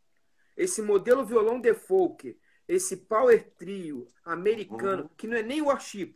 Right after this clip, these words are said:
Speaker 1: é o modern worship,
Speaker 2: Isso.
Speaker 1: que é, que é esse modelo branco, da música da igreja branca americana,
Speaker 2: Branca, é,
Speaker 1: da Califórnia,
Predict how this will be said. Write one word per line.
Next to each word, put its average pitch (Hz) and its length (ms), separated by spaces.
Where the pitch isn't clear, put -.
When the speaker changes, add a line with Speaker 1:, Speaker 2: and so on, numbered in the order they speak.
Speaker 1:
é 170 80
o 175 60
modern 233 560
worship, 160 400
Speaker 2:
Isso. - 420
Speaker 1:
que 175 220
é, 180 320
que 190 200
é 190 100
esse 208 180
modelo 196 340
branco, 196 640
da 156 160
música 185 480
da 175 140
igreja 190 480
branca 214 480
americana, 139 380
Speaker 2:
Branca, 101 180
é, 110 320
Speaker 1:
da 151 120
Califórnia, - 120